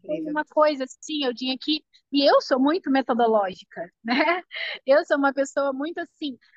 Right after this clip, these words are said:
Speaker 1: "Ai, mas o perfil comportamental tem uma saída, eu quero, né, que a gente tenha", não, não, e ainda mais de mentoria, né, que eu tava ali mais num papel de mentora, que a gente já tem uma, uma, uma... como que eu posso dizer, uma,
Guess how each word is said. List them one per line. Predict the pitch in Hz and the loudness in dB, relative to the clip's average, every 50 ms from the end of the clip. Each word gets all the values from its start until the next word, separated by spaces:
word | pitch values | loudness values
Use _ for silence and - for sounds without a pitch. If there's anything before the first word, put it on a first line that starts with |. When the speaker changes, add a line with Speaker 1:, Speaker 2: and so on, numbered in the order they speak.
| _ - | _ -8
Speaker 1:
"Ai, | - 294 320 320 | -6 -4 -2 -2
mas | 294 277 269 262 | -2 -2 -2 -4
o | - _ | -4 _
perfil | - 277 - - 320 294 | -4 -4 -4 -6 -6 -4
comportamental | - 262 294 - - 277 262 254 254 - 311 311 302 294 | -2 -2 -2 0 0 0 -2 -2 -2 2 4 4 4 4
tem | - 285 269 | 2 0 0
uma | 262 262 - | 0 -2 -2
saída, | - - 214 208 202 254 302 330 262 240 | -2 -4 -4 -2 -2 0 0 0 2 0
eu | 247 247 | 0 2
quero, | - 285 277 294 | 2 0 0 0
né, | 269 269 294 247 - - _ _ _ _ - | -2 -4 -4 -6 -8 -12 _ _ _ _ -8
que | 285 | -8
a | |
gente | 247 254 269 277 - - | -8 -6 -6 -8 -8 -6
tenha", | - 277 285 294 277 - _ _ _ | -4 -4 -4 -4 -6 -10 _ _ _
não, | 262 294 320 | 0 2 2
não, | 320 302 - _ - | 2 0 -4 _ -2
e | 285 | 0
ainda | 302 294 285 269 | 2 2 2 2
mais | 320 381 359 | 2 0 -2
de | 330 | -2
mentoria, | 302 320 359 392 - 359 311 269 285 330 359 320 240 220 | -2 -4 -4 -4 -4 -2 -2 -2 -2 -2 -2 -2 -2 -2
né, | 247 277 320 320 | -2 -2 -4 -4
que | - 269 | -4 -4
eu | 226 | -4
tava | - 269 269 269 | -2 -2 -2 -2
ali | 254 269 294 277 | -4 -6 -6 -8
mais | 262 254 254 269 294 285 269 | -6 -4 -4 -4 -4 -4 -6
num | 269 247 | -4 -4
papel | 262 240 - 240 247 | -4 -2 0 -2 -2
de | 226 240 | -2 -4
mentora, | 240 226 226 226 - - 262 294 277 233 - _ _ _ - - - - _ _ _ _ _ _ | -6 -6 -6 -4 0 2 2 2 2 0 -2 _ _ _ -18 -18 -18 -20 _ _ _ _ _ _
que | - | -2
a | 269 262 | -2 -2
gente | 269 294 - - 262 | -2 -4 -8 -8 -6
já | 254 277 302 339 330 | -4 -4 -4 -4 -6
tem | - 320 311 320 | -8 -10 -8 -6
uma, | 294 277 277 - _ _ | -6 -6 -6 -8 _ _
uma, | - 247 247 247 233 - | -14 -12 -10 -10 -8 -6
uma... | 233 240 240 233 226 220 214 208 202 202 196 190 190 - _ _ _ _ _ _ _ _ _ _ _ _ _ _ _ _ _ _ _ - | -4 -4 -2 -2 -4 -4 -6 -8 -10 -10 -12 -14 -16 -18 _ _ _ _ _ _ _ _ _ _ _ _ _ _ _ _ _ _ _ -4
como | 247 247 | 0 2
que | 247 262 | 2 4
eu | |
posso | 240 240 240 | 4 2 2
dizer, | - 233 240 | 2 2 2
uma, | 240 240 247 | 2 2 2